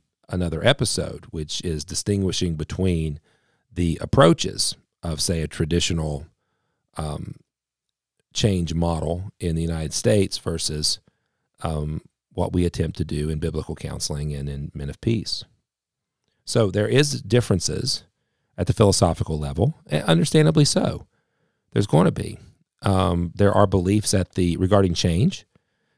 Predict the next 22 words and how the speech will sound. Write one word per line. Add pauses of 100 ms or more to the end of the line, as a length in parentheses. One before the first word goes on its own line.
(100)
They
are
close,
they
are
more
closely
related (200)
than
we
may (100)
at
first
glance
think, (500)
but
they
are
distinct,
they
are
different,